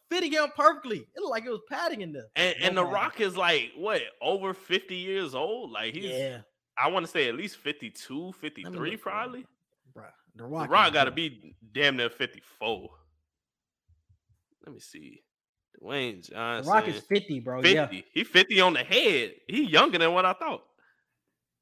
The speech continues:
Speaker 1: That's crazy. <laughs> That's crazy, to be
Speaker 2: So,
Speaker 1: honest with
Speaker 2: the
Speaker 1: you,
Speaker 2: fact
Speaker 1: man.
Speaker 2: that we, we can still get, like,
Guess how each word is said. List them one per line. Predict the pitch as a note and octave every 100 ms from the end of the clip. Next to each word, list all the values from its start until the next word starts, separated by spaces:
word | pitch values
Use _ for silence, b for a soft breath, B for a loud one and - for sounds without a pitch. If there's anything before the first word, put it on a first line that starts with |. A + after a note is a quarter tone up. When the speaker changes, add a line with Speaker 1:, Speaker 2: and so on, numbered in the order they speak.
| _ _
Speaker 1:
That's | A#2 C3+
crazy. | - - C#3 F3 C#3 B2 F3+ -
<laughs> | A4 - A4 G#4 - - G4 C#4
That's | C4 A#3+ A#3
crazy, | - A#3 A#3 A#3 A3 F3
to | E3
be | D#3+ E3+
Speaker 2:
So, | G#3+
Speaker 1:
honest | F3+ E3 D3+
with | C#3
Speaker 2:
the | G#3
Speaker 1:
you, |
Speaker 2:
fact | B3+ G4+ D4
Speaker 1:
man. | A3+
Speaker 2:
that | G3+
we, | C#4+ D4 D#3
we | D3+ C4
can | - F#3+
still | - - F#3+ F#3+
get, | D#3 E3+ D3
like, | C#3 G#2+